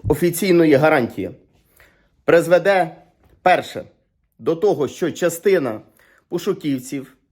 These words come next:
в яких прилад або дефект був, або вийшов із ладу, не отримають обслуговування. А з другою частиною зіштовхнуться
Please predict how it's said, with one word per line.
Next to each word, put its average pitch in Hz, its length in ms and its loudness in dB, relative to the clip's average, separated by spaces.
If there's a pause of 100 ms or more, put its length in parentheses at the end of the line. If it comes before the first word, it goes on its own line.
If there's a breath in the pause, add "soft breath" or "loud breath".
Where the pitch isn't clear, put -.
в - 80 -12
яких 151 360 -4
прилад 127 440 -2
або 143 340 -2
дефект 131 520 -4
був, 123 200 -10 (520 soft breath)
або 127 260 2
вийшов 160 460 0
із 131 100 -2
ладу, 117 440 -2 (720 soft breath)
не 147 120 2
отримають 220 640 2 (600)
обслуговування. 175 800 0 (640)
А 135 100 0
з 127 60 -4
другою 226 380 0
частиною 220 640 0 (100)
зіштовхнуться 185 1040 -4